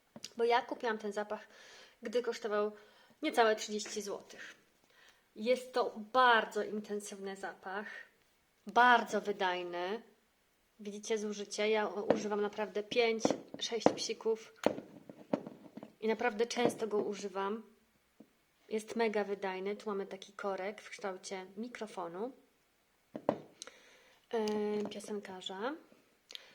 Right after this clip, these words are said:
Zapach powstał w dwa tysiące trzynastym roku. Sygnowany jest właśnie nazwiskiem lidera zespołu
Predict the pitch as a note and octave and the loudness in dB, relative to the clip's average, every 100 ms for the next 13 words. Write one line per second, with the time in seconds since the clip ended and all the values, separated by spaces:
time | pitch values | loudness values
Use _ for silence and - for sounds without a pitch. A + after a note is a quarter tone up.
0 | _ _ - A#3+ G3+ D4+ E4 G4+ G4+ - | _ _ -8 -6 0 0 2 4 4 0
1 | - - D#4 D4+ - C#4 B3 A3+ G#3 D4+ | -4 -2 -4 -4 -2 -2 -2 -6 -4 -4
2 | - C4+ B3+ A#3 - G#3 G3+ - G3 C3+ | -4 -8 -8 -8 -6 -4 -4 -8 -10 -10
3 | - - - - - A3+ B3 D4 F4+ D#4+ | -10 -14 -16 -16 -12 -6 -2 2 2 0
4 | A#3+ C4+ C#4 A#3 G#3 A3+ B3 - A#3+ A3+ | -4 -4 -2 -2 -2 -6 -8 -4 -4 -6
5 | - - - - _ _ _ _ _ _ | -16 -20 -20 -20 _ _ _ _ _ _
6 | _ _ _ _ _ _ _ _ _ - | _ _ _ _ _ _ _ _ _ -8
7 | B3+ A#3 A3+ G3+ F#3+ - A3+ A3+ A3+ G#3 | -2 2 2 2 -4 -4 0 2 2 -2